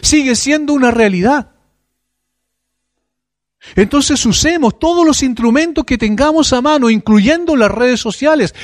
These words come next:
incluyendo los aparatos tecnológicos que el Señor en su gracia nos ha concedido. Usemos cualquier cosa para anunciar las virtudes de aquel que nos llamó de las tinieblas a su luz admirable. No perdamos tiempo haciendo otra cosa.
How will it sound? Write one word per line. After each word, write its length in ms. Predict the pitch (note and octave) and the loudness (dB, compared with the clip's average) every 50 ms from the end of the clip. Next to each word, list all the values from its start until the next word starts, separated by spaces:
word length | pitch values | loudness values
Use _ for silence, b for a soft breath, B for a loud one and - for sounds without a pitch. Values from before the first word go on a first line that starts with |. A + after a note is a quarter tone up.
| B B B | B B B
incluyendo 640 | A3 B3 B3+ - A#3 A#3 A3 A#3 D#4 E4 E4 D#4 D4 | 0 0 0 0 0 0 0 0 0 -2 0 -2 -2
los 160 | B3+ - - | 0 0 0
aparatos 460 | A3 G3 G#3 G#3 B3+ D4 C#4+ D4 - | -2 -2 0 -2 -2 0 -2 -2 -2
tecnológicos 840 | - B3 A#3+ A3+ A3 G#3+ G#3+ A#3 C#4+ D4 - C4+ A#3 - - G3+ - | -2 -2 -2 0 0 0 2 2 0 0 -2 -6 -6 -2 -2 -4 -2
que 100 | - G#3 | -2 -4
el 80 | F3+ | -4
Señor 300 | - G3+ G3 G#3 A#3+ B3+ B3+ | -4 -6 -4 0 0 2 0
en 80 | A#3+ | 0
su 100 | - - | -2 -2
gracia 360 | F#3+ G3 A3+ B3+ B3+ - B3 A3 | -2 0 0 0 0 -2 -4 -4
nos 180 | G3+ F3 - | -4 -2 -2
ha 80 | A3+ G#3+ | -2 0
concedido. 560 | A3+ A3 G3+ - F#3+ F#3 G#3 C4 C4+ A3+ D3+ B B B B B | 0 -2 -2 -2 -4 -4 -2 0 0 0 0 B B B B B
Usemos 460 | A3+ G#3+ - - D4 C#4 C4 A3+ - | 2 2 2 2 0 0 0 0 -2
cualquier 600 | - - A#3+ - E3 - - D4+ F4 F4+ F4+ F4 | -2 -2 -2 -2 -2 -8 -6 -4 -2 -2 -2 -4
cosa 360 | - D#4+ E4+ C#4 - C4 A3 | -2 -2 -2 0 0 0 -2
para 260 | - A3 G#3+ G#3+ A3 | 0 -2 -2 0 0
anunciar 480 | A3 G#3+ G#3 G3+ - - D#4 E4+ E4 D4 | 0 0 -2 -2 -2 0 0 0 0 0
las 120 | A#3+ G#3+ | -2 -4
virtudes 440 | F#3 G3 F#3 - - A3 G3+ F#3+ F#3 | -4 -4 -8 -6 -4 -2 0 0 0
de 60 | F3+ | 0
aquel 220 | E3+ D#3 E3+ D#3+ D3 | -2 -4 -6 -6 -6
que 120 | - E3 | -6 -6
nos 140 | D3+ D3 C#3 | -4 -4 -2
llamó 340 | C#3 C3+ C#3+ C#3 B2 - b b b b b b b b b _ _ - | -2 -2 -2 -4 -6 -6 b b b b b b b b b _ _ -6
de 80 | - D3 | -2 0
las 140 | D3 C3+ - | 0 0 -2
tinieblas 480 | - C#3 C#3 C#3 C3 B2+ B2+ A#2+ - | -4 -4 -4 -4 -2 -4 -4 -6 -6
a 40 | B2+ | -10
su 140 | - - A#2+ | -8 -8 -8
luz 220 | B2 A#2+ - - | -8 -8 -8 -8
admirable. 420 | A#2+ A#2 A2+ G#2+ G#2+ A2 - _ _ _ _ _ _ _ _ _ _ _ _ _ _ _ _ _ _ _ B B B B | -12 -12 -12 -12 -14 -16 -18 _ _ _ _ _ _ _ _ _ _ _ _ _ _ _ _ _ _ _ B B B B
No 180 | - F3 A3 C4 | 0 0 0 2
perdamos 580 | - D4 C4 A#3+ A#3+ C#4 D4 D#4 D4 - - - | 2 0 -2 0 0 0 2 2 0 -2 -2 -2
tiempo 380 | C4+ D#4+ F4 F4 C4 - F#3+ | 0 0 0 -2 -4 -2 -2
haciendo 360 | E3+ - - G3 G3 F#3+ F#3 | -2 0 0 -2 0 0 -2
otra 260 | F#3 F3 F3 D#3+ D#3 - | -2 -2 -2 -4 -4 -2
cosa. 400 | - B3 C4 A#3 - C#3 A#2+ | 0 0 0 0 -2 -6 -8